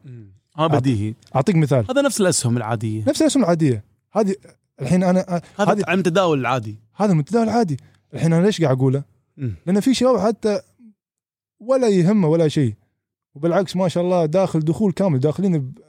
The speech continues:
Speaker 2: بفلوس كميات كبيرة ولا يعرف حتى الأخبار
Speaker 1: بس
Speaker 2: شو معناها.
Speaker 1: بس سؤال حمد، ال-،
Speaker 2: إيه.
Speaker 1: ما ينطبق على التداول العادي، الأسهم اللي مثلا سوق دبي المالي، أبو
Speaker 2: إيه.
Speaker 1: ظبي المالي،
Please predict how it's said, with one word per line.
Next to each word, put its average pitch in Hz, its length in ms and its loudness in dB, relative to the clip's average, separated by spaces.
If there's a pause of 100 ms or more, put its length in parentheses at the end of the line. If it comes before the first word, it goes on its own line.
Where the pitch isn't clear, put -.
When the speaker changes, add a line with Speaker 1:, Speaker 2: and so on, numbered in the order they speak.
Speaker 2:
بفلوس 151 420 0
كميات 156 360 2
كبيرة 214 300 2
ولا 226 220 2
يعرف 208 240 0
حتى 190 400 -2 (240)
الأخبار 165 340 2
Speaker 1:
بس 147 60 -4
Speaker 2:
شو 165 80 0
معناها. 135 380 2 (180)
Speaker 1:
بس 147 260 -6
سؤال 170 420 -2
حمد، 135 420 0 (260)
ال-، 131 220 2 (100)
Speaker 2:
إيه. 135 80 0
Speaker 1:
ما 123 300 0
ينطبق 143 480 -2
على 113 120 -2
التداول 135 420 2
العادي، 113 560 0
الأسهم 127 420 0
اللي 110 180 -2
مثلا 113 340 -4
سوق 135 440 -2
دبي 117 340 0
المالي، 117 540 0
أبو 113 160 0
Speaker 2:
إيه. 113 60 4
Speaker 1:
ظبي 117 160 2
المالي، 113 480 0